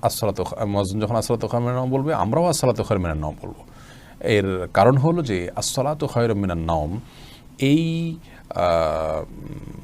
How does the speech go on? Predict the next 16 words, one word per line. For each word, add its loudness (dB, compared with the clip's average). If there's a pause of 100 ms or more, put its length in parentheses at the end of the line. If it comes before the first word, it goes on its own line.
বাক্যটি 2 (260)
মুয়াজ্জিনের 4
বাক্য। 0
আর 0
এক্ষেত্রে -4
নবী 0
আলাইহিস 2
সালাতু -6
ওয়াস -6
সালামের 2
সাধারণ 2
যে 2
নির্দেশনা -2
বুখারী -2
মুসলিমে -4
আসছে -2